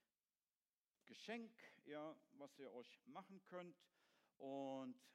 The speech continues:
wir lesen in Johannes Kapitel zehn.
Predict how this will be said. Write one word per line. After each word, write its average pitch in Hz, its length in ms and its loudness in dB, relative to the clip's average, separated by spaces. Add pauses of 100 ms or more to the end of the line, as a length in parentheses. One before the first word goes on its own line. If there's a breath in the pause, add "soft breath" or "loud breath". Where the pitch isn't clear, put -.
(140)
wir 151 180 0
lesen 156 680 2 (280 loud breath)
in 143 600 4 (760 loud breath)
Johannes 190 500 2
Kapitel 170 420 -4
zehn. 107 540 2